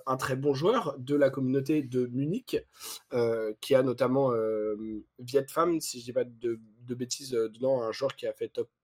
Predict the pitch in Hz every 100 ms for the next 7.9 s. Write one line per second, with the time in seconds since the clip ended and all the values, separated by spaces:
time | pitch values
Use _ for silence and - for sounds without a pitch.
0 | 120 120 139 131 123 123 - 127 120 123
1 | 147 165 143 _ _ _ _ - 110 -
2 | 104 90 - _ _ _ 123 113 - 117
3 | 123 120 113 143 170 _ _ _ _ _
4 | - 127 120 117 117 117 110 104 95 82
5 | 92 117 131 117 135 135 135 143 131 143
6 | 143 135 151 - - 117 117 135 131 117
7 | 117 120 120 107 107 - - 117 160